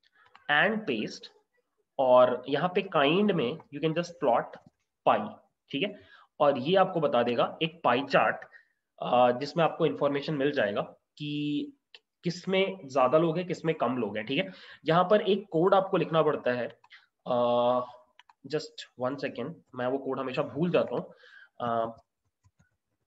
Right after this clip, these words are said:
pie chart, matplotlib, show percentage, यहाँ पे अभी percentage नहीं दिखाई दे रहा है। तो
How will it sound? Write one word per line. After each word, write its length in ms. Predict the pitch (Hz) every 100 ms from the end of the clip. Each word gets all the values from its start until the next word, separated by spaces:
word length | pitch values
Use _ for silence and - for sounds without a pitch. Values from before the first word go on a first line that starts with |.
| 143
pie 200 | 123 139
chart, 600 | 135 151 135 139 139 - - _ _ -
matplotlib, 1040 | 127 117 120 - 143 135 131 135 127 127 127 - _ _ _ - _ _ _ _ _ _ _ _
show 380 | - - - 160 156 156
percentage, 680 | 120 - 127 127 123 107 - - _ _ _ _
यहाँ 140 | 131
पे 100 | 127
अभी 380 | 135 139 147 - _ _ _ _ _ _
percentage 520 | 123 120 131 127 135 135
नहीं 140 | 135
दिखाई 280 | 120 127 123
दे 100 | 120
रहा 100 | 127
है। 140 | - - _ _ _ - -
तो 80 | -